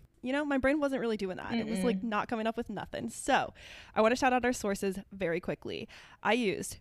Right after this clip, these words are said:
Speaker 1: Mimi Blog, Libra Maniacs, Book Clubs, Super Summary, and S B Howell. Oh, and Badass Women's Book Club, which I really wanna look that up more because it seemed like a really cool
Speaker 2: <laughs>
Speaker 1: website.
Speaker 2: Yeah.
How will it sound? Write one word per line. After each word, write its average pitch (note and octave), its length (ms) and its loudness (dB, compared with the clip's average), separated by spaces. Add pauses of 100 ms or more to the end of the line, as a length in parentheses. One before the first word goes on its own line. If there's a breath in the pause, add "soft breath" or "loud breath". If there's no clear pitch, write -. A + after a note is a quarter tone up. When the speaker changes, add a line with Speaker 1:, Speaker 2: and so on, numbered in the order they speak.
Speaker 1:
Mimi A3+ 340 0
Blog, G3 460 -2 (440)
Libra A3 460 0
Maniacs, F#3 640 0 (160)
Book C4+ 160 4
Clubs, C4 520 2
Super A3 320 -4
Summary, G#3+ 440 0
and G#3 240 -4
S - 260 -6
B G3+ 240 -6
Howell. G#3+ 520 0 (240)
Oh, G#3+ 220 6
and G#3 240 -4
Badass G3+ 480 2
Women's F#3+ 320 -2
Book - 180 0
Club, - 320 -4 (140)
which G#3+ 180 4
I - 60 2
really G#3+ 200 4
wanna C#4 160 6
look A#3+ 140 4
that F#3 140 0
up F#3+ 140 -4 (220)
more G3+ 300 2
because B3+ 300 8
it C#4+ 80 2
seemed G4 160 10
like A#3+ 120 4
a G4 40 8
really G3+ 200 8
cool G#3+ 140 2
Speaker 2:
<laughs> F#3+ 40 2
Speaker 1:
website. G3 340 2
Speaker 2:
Yeah. A3+ 460 8